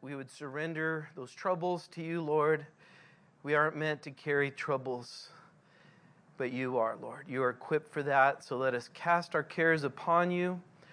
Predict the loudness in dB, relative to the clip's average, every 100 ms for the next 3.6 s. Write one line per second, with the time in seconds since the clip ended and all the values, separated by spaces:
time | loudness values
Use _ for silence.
0 | -20 -20 -20 -10 -6 -4 6 8 10 10
1 | 8 6 4 2 0 -4 -2 4 8 8
2 | 6 2 4 2 2 -4 2 2 2 0
3 | 0 4 6 4 2 0